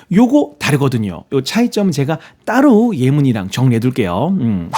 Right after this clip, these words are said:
낯을 가리다 두 번째는 I feel very awkward around new people. 요것도 많이 써요. 여기서 awkward,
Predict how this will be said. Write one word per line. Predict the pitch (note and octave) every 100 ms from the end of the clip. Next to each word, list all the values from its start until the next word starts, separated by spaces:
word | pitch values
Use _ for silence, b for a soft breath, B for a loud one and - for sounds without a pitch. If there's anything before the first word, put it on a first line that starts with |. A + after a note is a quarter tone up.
| -
낯을 | F3+ - D4+
가리다 | C4 A#3+ A3+
두 | - A#3
번째는 | D4+ C4+ - C3+ F#3 G2+ -
I | -
feel | D#3+ - G#3 B3+ C#4+
very | C3+ E3 F3+ -
awkward | D#3+ F#3 - A#2 G#2+ G#2 G#2 - _
around | B2+ C#3 D3+ C#3
new | D3
people. | D3 - A#2+ - B1+ G1+ _ b b
요것도 | C#3 C#3+ F#3+ G#3
많이 | G3+ G2+
써요. | - F#2 D2 -
여기서 | C#3+ D3 C#3+ C3+ F#3+ F3 _
awkward, | E3 G3 G3 B2 G#2 F#2 A2